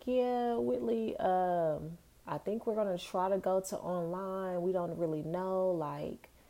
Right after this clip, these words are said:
this whole thing, we don't know what's going on." And, and so much was unknown. Like, you had just been hearing about, you know, the spread of it the week before on the news, and then,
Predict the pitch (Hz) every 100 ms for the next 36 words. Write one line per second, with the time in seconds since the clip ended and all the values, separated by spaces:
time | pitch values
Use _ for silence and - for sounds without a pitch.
0 | - - - - - - - 185 - 185
1 | 175 175 175 185 185 180 180 170 - -
2 | - 190 175 170 170 165 165 180 170 175
3 | 185 175 160 - 170 - 226 214 208 202
4 | 202 190 170 - 185 170 190 202 160 156
5 | 202 170 147 - - - 196 180 202 196
6 | 180 170 165 170 165 - - - - -
7 | - - 180 170 165 156 151 156 - -
8 | 220 220 175 165 160 143 196 202 180 180
9 | 185 175 160 156 175 214 214 190 170 160
10 | 156 165 165 160 151 147